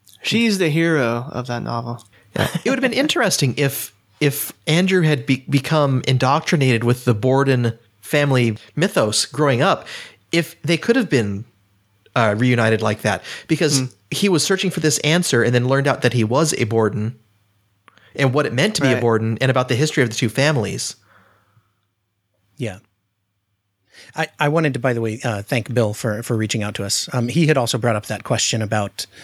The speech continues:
Speaker 3: um, why Angier was never getting psychic messages from his prestiges.
Speaker 2: Yeah.
Speaker 3: So.
Speaker 2: Yeah, it's, it's an inconsistency. Although, uh, I'm hoping that Christopher Priest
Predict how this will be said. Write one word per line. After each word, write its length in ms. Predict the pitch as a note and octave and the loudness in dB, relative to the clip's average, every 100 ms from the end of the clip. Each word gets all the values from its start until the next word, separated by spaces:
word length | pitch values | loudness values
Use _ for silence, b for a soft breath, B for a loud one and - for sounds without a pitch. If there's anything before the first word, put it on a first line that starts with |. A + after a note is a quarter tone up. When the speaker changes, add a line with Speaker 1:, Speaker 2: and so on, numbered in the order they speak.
| B B | B B
Speaker 3:
um, 460 | B2+ A#2 G#2 G2 A#2+ - - | -2 -2 -2 -4 -10 -14 -4
why 540 | B2 C3 B2 A#2+ A#2 G#2+ B B B | 0 2 2 2 0 -4 B B B
Angier 380 | B2+ A#2 B2+ | 0 0 0
was 140 | A2+ G#2+ | 0 0
never 160 | A#2 | 0
getting 320 | A2 A2 G#2+ G2+ B B | 0 -4 -6 -8 B B
psychic 380 | - A#2+ A#2 G#2 | -4 -4 -4 -6
messages 440 | G#2 - G2+ G2 | -6 -6 -6 -6
from 200 | - G#2 | -6 -6
his 300 | G#2 F#2 - - | -4 -4 -4 -4
prestiges. 580 | - - G2+ G#2 F#2+ - _ - B B | -6 -4 -4 -6 -8 -12 _ -18 B B
Speaker 2:
Yeah. 280 | D4 - - - | -2 0 -2 -8
Speaker 3:
So. 220 | - - G2+ - b b | -18 -16 -16 -20 b b
Speaker 2:
Yeah, 80 | F#3+ | 0
it's, 240 | D#3+ C#3 - | 2 2 2
it's 160 | G3 | 2
an 60 | G3 | 2
inconsistency. 760 | F#3 D#3 C3 D3+ - - G2 - - B B | 2 2 2 2 2 -2 -2 -6 -16 B B
Although, 400 | - F3 F3+ - - - | -2 0 0 -2 -10 -2
uh, 300 | D3 B2+ G#2+ - | 2 2 0 -2
I'm 100 | D3 | 0
hoping 300 | D#3+ G3+ F3 | 2 2 2
that 80 | D3 | 0
Christopher 360 | - E3 - C#3 | 0 0 0 -2
Priest 520 | - D3 D3+ - | 0 2 0 -2